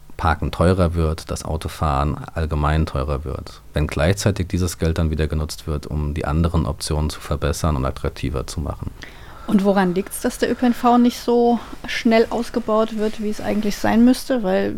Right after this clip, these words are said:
Speaker 2: da redet man ja jetzt auch schon ziemlich lange drüber und irgendwie geht's nicht so richtig voran. Woran liegt's denn?
Speaker 1: Also einerseits natürlich an der Finanzierung. Das ist teuer, muss man so sagen. Also eine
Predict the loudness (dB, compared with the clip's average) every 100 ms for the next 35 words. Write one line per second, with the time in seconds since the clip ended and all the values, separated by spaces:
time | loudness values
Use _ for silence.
0 | -4 -4 -2 -2 -2 -2 -2 -2 -6 -10
1 | -8 -4 -4 -6 -14 -16 -2 -2 -2 -6
2 | -2 4 4 2 -2 2 2 2 -2 -4
3 | -10 -14 -14 -14 -14 -14 0 4 6 4
4 | 2 2 0 0 -2 -4 -4 -4 -4 -6
5 | -4 -2 -2 -2 -4 -6 -10 -8 -8 -12
6 | -18 -20 -20 -20 -20 -20 -20 0 2 4
7 | 4 2 2 2 2 2 2 2 4 4
8 | 2 4 4 4 2 0 2 2 2 -2
9 | -8 -2 -2 0 -4 -4 -12 -18 -16 -4
10 | 0 2 2 2 2 4 6 6 6 2
11 | 2 4 4 2 2 2 2